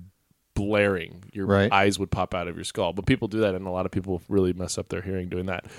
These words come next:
Speaker 1: So that was her big tip, which, you know, I haven't been doing that in a while, though, because I don't wear earphones anymore.
Speaker 2: You don't wear earphones?
Speaker 1: I don't wear <laughs> earphones.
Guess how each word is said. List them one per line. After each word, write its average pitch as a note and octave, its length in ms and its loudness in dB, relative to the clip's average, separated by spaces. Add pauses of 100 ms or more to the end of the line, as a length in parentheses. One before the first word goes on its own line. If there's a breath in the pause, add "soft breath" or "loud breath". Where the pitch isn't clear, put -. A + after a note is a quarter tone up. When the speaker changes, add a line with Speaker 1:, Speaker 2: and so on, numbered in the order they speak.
(140)
Speaker 1:
So - 180 4
that B2 320 6
was G#2 160 2
her G2 80 0
big F2 320 -2
tip, - 360 2 (560 soft breath)
which, - 340 2
you B2+ 80 0
know, G2+ 100 0
I G2+ 100 4
haven't G2 160 2
been F#2+ 80 -6
doing F#2+ 200 -2
that F#2 140 2
in F#2 80 0
a F2 40 2
while, F#2 280 0
though, G2+ 80 0
because F#2+ 340 -4
I F2+ 40 -2
don't F#2 160 -6
wear G2+ 160 -4
earphones G2 600 -6 (180)
anymore. F2+ 480 -4
Speaker 2:
You G#2 80 -2
don't G2 140 4
wear F#2+ 160 4
earphones? G#2 480 -2
Speaker 1:
I G#2+ 60 4
don't A2+ 120 4
wear G2+ 140 2
<laughs> G#2 60 0
earphones. A2+ 680 4